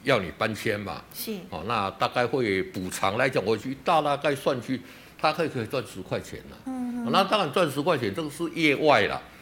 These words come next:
Speaker 1: 但是如果赚十块钱，其实现在三十五块看起来，哎，物超所值嘛。
Speaker 2: 对。
Speaker 1: 那第二个来讲，股价看起来现在虽然有一点弱势，但是好像又弱中太强嘛。
Speaker 2: 嗯。
Speaker 1: 而且来讲呢，就是说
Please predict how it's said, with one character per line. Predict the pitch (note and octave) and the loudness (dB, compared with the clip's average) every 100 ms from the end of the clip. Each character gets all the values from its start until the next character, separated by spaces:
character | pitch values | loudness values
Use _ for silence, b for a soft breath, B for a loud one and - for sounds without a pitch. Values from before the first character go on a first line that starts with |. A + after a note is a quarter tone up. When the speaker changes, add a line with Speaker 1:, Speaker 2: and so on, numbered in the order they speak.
| B B B B B - | B B B B B -2
Speaker 1:
但 | |
是 | A3 G#3+ | 0 0
如 | G#3 | 0
果 | E3 | 2
赚 | G3+ D#3+ | 2 0
十 | D3 | -2
块 | F#3+ | 0
钱， | E3+ G#2 G2 | 0 -2 -2
其 | D3 | -2
实 | C3+ | -2
现 | C#3+ | -4
在 | C#3 | -4
三 | D3+ C#3 | -6 -4
十 | C#3 | -6
五 | |
块 | F2+ C3+ | -6 -6
看 | D3+ B2+ | -6 -4
起 | F#2+ | -4
来， | F2 | -4
哎， | G#2+ - - | -6 -8 -10
物 | C#3 | -8
超 | C3+ C3 | -2 -2
所 | B2 E2 | -2 -6
值 | - - - | -8 -14 -10
嘛。 | E2 | -8
Speaker 2:
对。 | A3+ G3+ F3 D#3+ A#3 F3 | -8 -8 -10 -12 -8 -6
Speaker 1:
那 | |
第 | F3 G3+ | -2 0
二 | E3+ | 2
个 | |
来 | D3 D#3 | 4 4
讲， | B2 - | 2 -2
股 | G#2 | -4
价 | E3 D#3+ | 0 0
看 | G3 F3+ | 0 -2
起 | A2+ | -2
来 | G#2 | 0
现 | F#3 F3 | 0 0
在 | C3+ G2+ - - B B B B - | 0 -2 -6 -18 B B B B -16
虽 | - A3 A3+ | 0 0 4
然 | D3+ A2 | 2 2
有 | B2+ | 0
一 | F3 | 0
点 | C3 G2+ | 0 -2
弱 | D3+ E3 | 0 0
势， | - D3 | 0 -2
但 | D#3+ | -2
是 | D#3 E3+ | -2 -6
好 | - D#3+ | -6 -8
像 | - D#3+ | -6 -6
又 | D#3 A2+ | -6 -2
弱 | D#3+ C#3 | -2 -2
中 | - C3 C3+ | -2 -6 -4
太 | D#3+ | -4
强 | A#2 - - F2 - | -4 -8 -10 -12 -10
嘛。 | F2+ A3+ | -10 -4
Speaker 2:
嗯。 | A3+ F#3+ E3 B B | -4 -4 -10 B B
Speaker 1:
而 | C3 | -4
且 | D#3 C3+ | 0 4
来 | C3+ | 4
讲 | C#3 F#2+ | 2 0
呢， | F#2 F#2 | -2 -4
就 | C3+ | -4
是 | B2 | -2
说 | B2 | 0